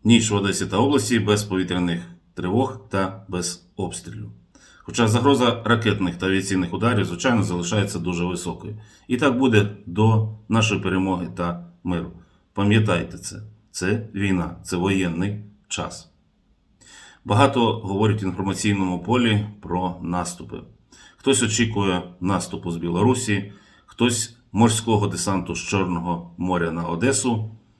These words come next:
а спікери, підкреслюю, офіційні спікери Міністерства оборони України та Генерального штабу говорять про ворожий наступ на сході нашої держави. І оце є реалії, оце є правда.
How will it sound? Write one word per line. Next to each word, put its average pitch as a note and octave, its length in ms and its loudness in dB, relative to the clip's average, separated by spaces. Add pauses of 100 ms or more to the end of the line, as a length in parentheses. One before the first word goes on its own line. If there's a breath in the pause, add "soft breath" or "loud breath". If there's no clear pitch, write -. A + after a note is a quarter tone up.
(180)
а F2 220 -4
спікери, F#2+ 540 0 (240)
підкреслюю, G#2 480 0
офіційні A2 480 2
спікери F2 500 -2
Міністерства A2 520 -2
оборони G#2+ 360 4
України F2+ 460 0
та F2 60 -4
Генерального A2 600 0
штабу F#2+ 540 -4 (400 loud breath)
говорять G#2+ 460 0
про G2+ 280 4
ворожий F#2+ 440 4
наступ G2 520 -4 (240 loud breath)
на G2+ 100 -2
сході F#2 320 0
нашої E2+ 360 -2
держави. E2+ 400 -6 (580 soft breath)
І G#2 80 2
оце B2 580 2
є G2 400 0
реалії, F#2+ 640 0 (240)
оце A2 580 0 (360)
є G2+ 500 0 (280)
правда. F2 480 -4